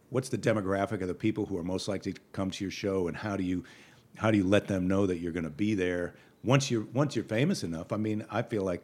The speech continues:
in Saint Louis, is there two hundred people who wanna come see me? Definitely. H-, how do I let them know I'm coming?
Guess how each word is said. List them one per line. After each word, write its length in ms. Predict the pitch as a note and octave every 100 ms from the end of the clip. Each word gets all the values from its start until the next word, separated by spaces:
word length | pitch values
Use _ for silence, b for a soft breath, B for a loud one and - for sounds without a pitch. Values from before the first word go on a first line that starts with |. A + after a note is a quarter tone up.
| - _ _ _ -
in 120 | G#2+
Saint 260 | - C#3+ G2+
Louis, 360 | C3+ G2+ - -
is 160 | G2+ G2+
there 100 | G#2
two 160 | -
hundred 160 | B2+ A#2+
people 240 | B2 B2
who 80 | B2+
wanna 120 | A#2
come 160 | A2 A2+
see 180 | - A#2
me? 220 | C3 C3 - _ -
Definitely. 560 | G#2 - F#2 D2 - B B B _ _ _ _ -
H-, 100 | A2 -
how 240 | - A2+
do 140 | B2 G#2+
I 80 |
let 180 | G2+ G#2+
them 160 | G#2+ F#2
know 160 | F#2+
I'm 120 | E2+ D2+
coming? 360 | C3 F3 C#2